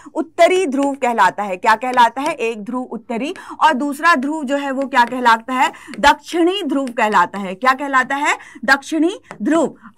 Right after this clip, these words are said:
अब ये दक्षिणी ध्रुव को हम एस से प्रदर्शित करते हैं, मतलब इसको अंग्रेजी में हम बोलते हैं क्या? साउथ पोल, ठीक है। और यहाँ पर इस उत्तरी ध्रुव को हम बोलते हैं नॉर्थ पोल। तो नॉर्थ, N for north और S for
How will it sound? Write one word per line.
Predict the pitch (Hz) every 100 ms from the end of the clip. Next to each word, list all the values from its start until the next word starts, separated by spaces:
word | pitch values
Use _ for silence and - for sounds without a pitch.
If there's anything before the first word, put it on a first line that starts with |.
| 277
अब | 262 247
ये | 320
दक्षिणी | 302 294 - 311
ध्रुव | 320 277 302
को | 302
हम | 330 311 294 -
एस | 262 -
से | 359
प्रदर्शित | 311 302 302 349 -
करते | 311 277 320
हैं, | 320
मतलब | 294 277 269
इसको | 269 277
अंग्रेजी | 254 247 240 294
में | 302
हम | 294
बोलते | 269 262 269
हैं | 285 277
क्या? | 294 349 - - -
साउथ | - 254 294 381 - -
पोल, | 330 311 285 381 - _ _ - - _ - - _ _ - -
ठीक | 269
है। | 330 381 - - -
और | 240
यहाँ | 262 277 285
पर | 294 302
इस | - 277
उत्तरी | 269 269 294
ध्रुव | 254 294
को | 294
हम | 311 285
बोलते | 277 262 285
हैं | 302 370
नॉर्थ | 285 294 320 311
पोल। | 311 254 185 - 320
तो | 311
नॉर्थ, | 285 294 285 240 262 -
N | 269 320
for | 330 311 392 - -
north | 254 294 269 - 202 -
और | 220 226 240
S | 277 -
for | - 294 330